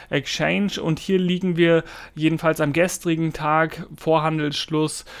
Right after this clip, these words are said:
bei einem Wert von insgesamt siebenhundertsechsundvierzig Millionen U-S-Dollar,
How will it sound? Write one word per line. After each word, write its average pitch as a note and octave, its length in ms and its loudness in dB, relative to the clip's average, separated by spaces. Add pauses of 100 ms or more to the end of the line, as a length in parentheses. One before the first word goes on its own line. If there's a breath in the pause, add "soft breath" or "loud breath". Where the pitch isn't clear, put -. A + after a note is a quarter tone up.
(140 loud breath)
bei D3 160 6
einem D3+ 340 4
Wert D3 240 2
von D#3 240 -2
insgesamt C#3+ 640 -2
siebenhundertsechsundvierzig E3+ 1800 0
Millionen E3+ 500 4
U-S-Dollar, F3+ 720 0